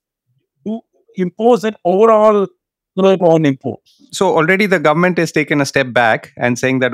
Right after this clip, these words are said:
Speaker 2: "Okay, we'll wait for a month," and so on. And the last and the larger question, there seems to be not enough consultation before many of these steps. So why is that, and how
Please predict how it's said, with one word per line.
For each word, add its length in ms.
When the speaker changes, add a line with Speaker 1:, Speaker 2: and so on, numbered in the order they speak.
Speaker 2:
"Okay, 120
we'll 200
wait 260
for 80
a 40
month," 420
and 180
so 160
on. 240
And 140
the 60
last 320
and 120
the 120
larger 280
question, 400
there 200
seems 260
to 80
be 340
not 140
enough 240
consultation 800
before 380
many 220
of 80
these 180
steps. 400
So 640
why 140
is 220
that, 260
and 260
how 100